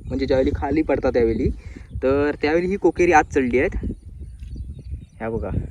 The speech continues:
सगळा कोकेऱ्याचा धुमाकूळ इकडच्या इकडे. ह्या बघा, इकडे पण कोकेरू आहे, ह्या बघा, इकडे पण कोकेरू आहे, ह्या बघा,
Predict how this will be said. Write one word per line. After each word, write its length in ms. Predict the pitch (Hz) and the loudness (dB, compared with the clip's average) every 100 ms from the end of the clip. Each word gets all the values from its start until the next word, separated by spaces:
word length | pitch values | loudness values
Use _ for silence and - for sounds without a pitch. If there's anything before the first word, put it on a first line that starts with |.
| - - - - - - - - - - - - - - | -12 -14 -16 -16 -10 -10 -8 -10 -10 -12 -14 -14 -12 -4
सगळा 360 | 131 151 185 | -2 0 0
कोकेऱ्याचा 540 | - 165 160 151 151 156 | -2 -2 0 -2 -2 0
धुमाकूळ 500 | 131 135 117 117 - - - - - - - - - - | 0 0 -2 -2 -4 -6 -8 -10 -12 -14 -12 -8 -4 -4
इकडच्या 380 | - 139 131 120 | 0 0 2 -2
इकडे. 240 | - 92 - - - - - - - - - | -2 -4 -6 -8 -10 -10 -8 -10 -10 -10 -8
ह्या 100 | - | -2
बघा, 160 | 135 127 | 0 0
इकडे 240 | 120 - | 0 2
पण 120 | 156 156 | 2 2
कोकेरू 320 | 143 139 123 | 2 4 4
आहे, 100 | 123 | 4
ह्या 100 | 131 | 2
बघा, 420 | - - - - - - - | -2 -6 -2 -2 -2 -12 -14
इकडे 200 | - 139 | -8 -6
पण 140 | 139 | -2
कोकेरू 320 | - 131 127 113 | -2 -2 -4 -4
आहे, 100 | 110 | -6
ह्या 80 | |
बघा, 100 | 110 | -8